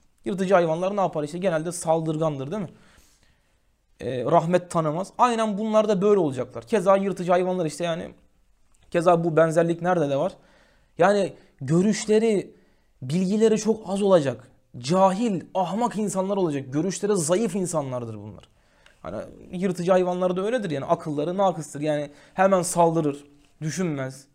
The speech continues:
Kafaları öyle çalışır, değil mi? Aynen bunlar da yırtıcı hayvanların akılları gibi bir akıl vardır. Yani bilgileri azdır, cehalet onları kapsamıştır. Akılları böyle nakıs, görüşleri böyle bozuk, cahil,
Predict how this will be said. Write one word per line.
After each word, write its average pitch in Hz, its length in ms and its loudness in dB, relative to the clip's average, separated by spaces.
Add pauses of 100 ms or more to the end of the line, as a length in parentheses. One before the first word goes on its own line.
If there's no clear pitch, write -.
(260)
Kafaları 208 440 4
öyle 233 220 10
çalışır, 156 380 -2
değil 254 100 -2
mi? 220 80 -4
Aynen 233 400 2
bunlar 226 340 2
da 247 200 -6 (440)
yırtıcı 226 360 2
hayvanların 226 420 4
akılları 208 440 0
gibi 208 240 -2
bir 233 100 4
akıl 190 260 -2
vardır. 131 260 -2
Yani 180 380 -2 (420)
bilgileri 185 460 2
azdır, 170 600 4
cehalet 175 580 4
onları 180 360 2
kapsamıştır. 180 800 0 (1500)
Akılları 220 500 4
böyle 220 300 4
nakıs, 220 500 6
görüşleri 185 600 -2
böyle 185 300 -2
bozuk, 220 500 2 (440)
cahil, 202 500 6